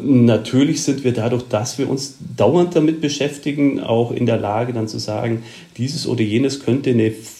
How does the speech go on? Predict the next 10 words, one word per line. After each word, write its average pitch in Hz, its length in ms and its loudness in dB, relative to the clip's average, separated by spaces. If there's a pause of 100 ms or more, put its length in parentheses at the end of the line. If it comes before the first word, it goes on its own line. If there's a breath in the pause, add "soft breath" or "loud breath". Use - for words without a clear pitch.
(280)
eine 107 200 -2
Herausforderung 120 880 0
sein, 117 380 -2
die 117 140 -6
in 104 100 -2
Zukunft 170 480 -4
auf - 160 -4
dieses 160 260 -6
Unternehmen, 139 680 -2 (500 loud breath)
ähm, 120 680 4